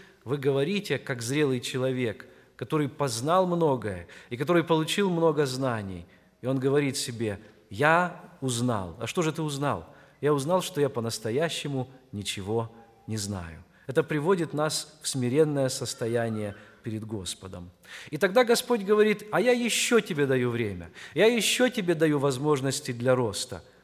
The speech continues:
Давая нам больше времени, Бог желает, чтобы наша надежда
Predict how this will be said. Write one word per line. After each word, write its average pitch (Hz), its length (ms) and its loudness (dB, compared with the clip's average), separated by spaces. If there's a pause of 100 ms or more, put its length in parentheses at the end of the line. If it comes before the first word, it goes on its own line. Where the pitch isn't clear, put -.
(160)
Давая 147 300 4
нам 139 160 0
больше 135 320 0
времени, 147 420 0
Бог 123 260 0
желает, 147 460 2 (180)
чтобы 127 280 -6
наша 175 360 2
надежда 156 640 0